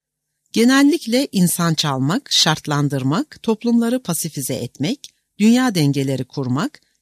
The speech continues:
iktisadi, ticari sonuçlar elde etmek, siyasi gelişmeler sağlamak için özellikle yüzyılımızda binlerce din iddialı hareket, mezhep ve tarikat bozması cereyanlar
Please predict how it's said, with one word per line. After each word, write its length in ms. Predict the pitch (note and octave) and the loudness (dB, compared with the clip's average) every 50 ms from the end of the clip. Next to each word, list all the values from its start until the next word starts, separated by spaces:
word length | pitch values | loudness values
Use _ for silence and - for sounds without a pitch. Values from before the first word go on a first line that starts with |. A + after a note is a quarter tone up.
| _ | _
iktisadi, 720 | - F#3 - - F3+ E3 - - D#3 D3 D3 C#3+ G3 C4 - | -6 -6 -4 -4 -6 -4 -4 -2 -2 -2 -2 -2 -4 -6 -4
ticari 500 | - - E3+ C#3+ E3 D#3+ D#3 D#3 F3 F3+ | -4 -6 -4 -4 -2 -2 -2 -2 -2 -2
sonuçlar 540 | - - C#3+ C3+ C#3 - - - C#3+ C3+ - | -2 -4 -4 -2 -2 -4 -4 -4 -4 -6 -6
elde 340 | - C3+ B2+ B2 B2 A#2+ | -6 -8 -8 -6 -6 -6
etmek, 460 | A#2 - _ - D3 G#3+ D4+ - - _ _ _ _ _ - | -6 -6 _ -6 -4 -4 -4 -6 -10 _ _ _ _ _ -10
siyasi 560 | - - G3+ A3 A3+ A3+ A3 - - C#4 A#3+ | -4 -2 0 0 0 0 -2 -2 -2 -2 0
gelişmeler 580 | F3+ E3+ D3+ C3+ - - C#3+ C#3 C3+ C3+ C3 C3 | 0 -2 -2 -2 -4 -4 -2 -2 -2 -2 -2 -2
sağlamak 600 | - - C#3 B2+ B2 B2 A#2+ A#2+ A#2+ - - - | -2 -4 -4 -6 -6 -4 -4 -4 -4 -6 -8 -10
için 340 | - - - A3 E4+ F#4+ _ _ _ _ _ _ - | -8 -4 -2 -2 -4 -4 _ _ _ _ _ _ -4
özellikle 600 | G3 G3+ F#3+ A#3 A3+ A#3 B3 C4+ - - A3+ B3 | -2 0 0 0 0 0 0 -2 -4 -4 -2 -2
yüzyılımızda 1000 | B3 G#3 G3 F#3 D3+ C3 D3 D3 C#3 C#3 C#3 C#3 C#3 C#3+ - G#3 A#3+ B3 G3 | 0 0 0 -2 -2 -2 -2 0 0 2 0 0 0 -2 -4 -4 -4 -4 -2
binlerce 600 | F#3 G#3 G#3+ G#3+ A3+ A#3 A3+ G#3 F3+ F3+ D#3 C#3+ | 0 0 2 2 2 0 -2 -4 -2 -2 -4 -2
din 180 | D#3+ G#3 B3+ B3+ - | 0 0 0 0 0
iddialı 480 | F3 D3+ C3 - D3+ C#3+ C#3 C#3 D3 | -4 -6 -6 -6 -4 -4 -4 -2 -4
hareket, 580 | C#3 C3 B2 A2+ A#2 - - D3+ F3+ B3 - - _ _ _ _ _ - | -4 -6 -6 -8 -8 -10 -8 -8 -8 -8 -10 -14 _ _ _ _ _ -2
mezhep 440 | G3 A3+ - - C4 C4 B3+ _ - | -2 -2 0 0 -4 -4 -4 _ -4
ve 120 | B3+ C#4 | -4 -4
tarikat 560 | - - G3 E3+ D#3+ D3 - D#3+ D3+ - _ | -4 -4 -4 -4 -4 -4 -4 -6 -6 -6 _
bozması 540 | - C3+ B2+ B2+ C3 C3+ C3+ - - A#3+ A3 | -6 -6 -4 -4 -4 -4 -4 -4 -4 -6 -4
cereyanlar 680 | - D3+ C#3 C3+ C#3 C3+ C3 C3 C#3 D#3+ G3 B3 C#4 | -2 -2 -2 -2 -2 -2 -2 -2 -2 -2 -2 -4 -6